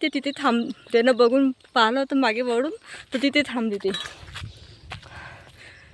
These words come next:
तर त्यां-, देवीनं म्हटलं होतं म्हणते त्याला, तर मी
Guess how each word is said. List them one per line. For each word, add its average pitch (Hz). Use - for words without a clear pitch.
तर 247
त्यां-, 247
देवीनं 247
म्हटलं 269
होतं 302
म्हणते 277
त्याला, 262
तर 254
मी 277